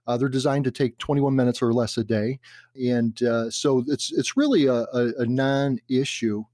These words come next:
in terms of time or difficulty. They're very simple to do. And the gamification one is just one part of that, uh, one of those five. But yeah, there's always kickback a-, against, uh, that.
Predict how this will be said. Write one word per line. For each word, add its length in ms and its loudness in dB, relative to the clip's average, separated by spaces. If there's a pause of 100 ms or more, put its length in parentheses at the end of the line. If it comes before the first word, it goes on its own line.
(300)
in 160 0
terms 300 0
of 120 -2
time 480 0
or 60 2
difficulty. 580 0
They're 120 2
very 180 2
simple 300 -4
to 80 -6
do. 240 0
And 100 2
the 60 0
gamification 800 0
one 200 0
is 100 -2
just 200 -6
one 120 -2
part 200 -4
of 60 -10
that, 160 -14 (440)
uh, 60 0
one 160 0
of 40 2
those 160 0
five. 360 -4 (320)
But 200 0
yeah, 180 2
there's 200 2
always 380 2
kickback 500 -2
a-, 240 -4
against, 460 -6
uh, 220 2 (400)
that. 360 -2